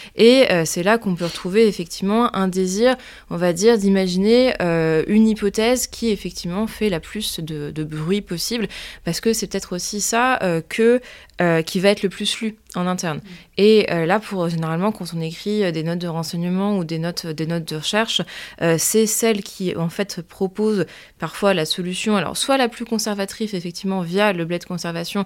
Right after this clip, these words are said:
Speaker 1: mais aussi celle, euh, qui a, on va dire, les idées peut-être un peu les plus novatrices, et puis celle qui va permettre, en fait, d'être brandie par le chef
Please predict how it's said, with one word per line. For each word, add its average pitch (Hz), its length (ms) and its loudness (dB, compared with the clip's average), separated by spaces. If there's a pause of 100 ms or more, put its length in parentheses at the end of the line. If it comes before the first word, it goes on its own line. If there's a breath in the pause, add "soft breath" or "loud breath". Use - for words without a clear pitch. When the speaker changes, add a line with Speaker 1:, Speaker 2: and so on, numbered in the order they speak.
(280 loud breath)
Speaker 1:
mais 202 160 4
aussi 214 260 -4
celle, 240 320 2
euh, 170 180 -2
qui 202 340 -4
a, 214 180 2 (320 loud breath)
on 170 80 -4
va 180 140 0
dire, 180 380 2
les 170 240 -2
idées 196 200 0
peut-être 196 260 -8
un 175 60 -4
peu 170 220 -4
les 175 160 -4
plus - 160 -6
novatrices, 196 720 -2
et 196 100 0
puis 240 220 -4
celle 247 260 0
qui - 160 -10
va 185 100 -2
permettre, 190 400 -4
en 175 60 -4
fait, 226 160 -6
d'être 185 300 -8
brandie 202 400 0
par 202 140 -4
le 170 80 -8
chef 262 380 -4